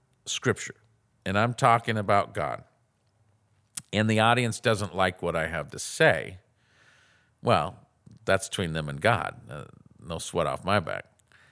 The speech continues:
But if I get up there and they've paid to come and hear me be funny and I suck,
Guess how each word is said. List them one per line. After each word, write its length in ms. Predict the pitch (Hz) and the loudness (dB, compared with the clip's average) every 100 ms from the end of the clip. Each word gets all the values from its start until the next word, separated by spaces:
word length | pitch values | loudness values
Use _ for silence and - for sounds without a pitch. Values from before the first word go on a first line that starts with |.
| _ _ _ _ _ | _ _ _ _ _
But 140 | 123 | 6
if 100 | 127 | 6
I 140 | 156 185 | 6 4
get 160 | 190 | 4
up 200 | 143 95 | 2 2
there 240 | 131 131 127 | 4 4 4
and 140 | 110 | 2
they've 220 | 113 117 - | 0 0 2
paid 320 | 143 147 135 | 2 4 0
to 60 | |
come 300 | 101 - 139 | -6 0 0
and 140 | 110 95 | 0 -2
hear 160 | 117 | 0
me 140 | 123 104 | 0 0
be 160 | 82 | -4
funny 580 | 78 - 180 123 76 80 - _ _ _ _ _ | -8 2 2 4 -2 -6 -14 _ _ _ _ _
and 160 | 107 | 2
I 120 | 92 82 | 4 2
suck, 540 | - 226 82 82 - | 4 6 6 0 -8